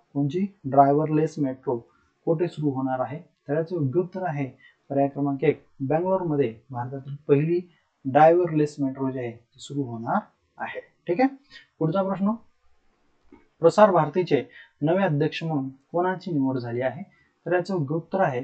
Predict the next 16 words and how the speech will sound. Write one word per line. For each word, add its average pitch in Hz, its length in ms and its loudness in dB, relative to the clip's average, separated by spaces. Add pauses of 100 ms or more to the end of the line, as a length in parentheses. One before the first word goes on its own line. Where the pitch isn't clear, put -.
(160)
पर्याय 143 220 2
क्रमांक 143 360 0
दोन, 139 260 0 (360)
नवनीत 170 440 0 (160)
कुमार 143 360 2
सहगल 139 420 -2 (420)
यांची 151 340 -4 (160)
प्रसार 175 320 -2
भारतीचे 143 680 -4 (520)
नवे 170 180 2
अध्यक्ष 143 380 0
म्हणून 139 220 0 (180)
निवड 131 300 -2
झालेली 123 340 -6
आहे. - 340 -6 (580)
उपराष्ट्रपती 165 920 0